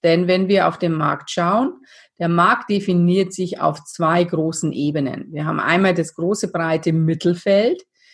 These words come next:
in dem sich erstmal alle tummeln. Gerade auch wenn ich als Sidepreneur mit einem Thema in den Markt gehe, dann habe ich natürlich eine sehr hohe, in der Regel, Mitbewerberdichte. Ich habe einfach mal Konkurrenz in meinem Feld, in meiner Branche.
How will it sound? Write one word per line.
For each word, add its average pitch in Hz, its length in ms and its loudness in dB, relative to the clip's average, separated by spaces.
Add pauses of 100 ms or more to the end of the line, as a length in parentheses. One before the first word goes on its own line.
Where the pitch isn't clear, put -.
(180)
in 175 140 -4
dem 202 200 4
sich 208 220 -4
erstmal 196 360 0
alle 233 340 2
tummeln. 139 440 -8
Gerade 165 400 0
auch 170 120 0
wenn 185 140 0
ich 185 100 -2
als 175 160 -4
Sidepreneur 170 680 0
mit 160 160 -2
einem 160 280 -6
Thema 190 400 -2
in 165 120 -2
den 160 140 -2
Markt 151 480 -2
gehe, 165 640 0 (540)
dann 180 300 2
habe 165 260 0
ich 202 80 2
natürlich 185 460 0
eine 165 240 -2
sehr 175 340 0
hohe, 180 400 2
in 165 120 -4
der 160 100 -2
Regel, 165 580 -2
Mitbewerberdichte. 170 1120 0
Ich - 160 -8
habe 117 120 0
einfach 160 220 0
mal 165 160 0
Konkurrenz 170 840 0
in 165 80 -8
meinem 147 320 -2
Feld, 135 280 -4
in - 60 -4
meiner 139 300 -2
Branche. 135 580 -2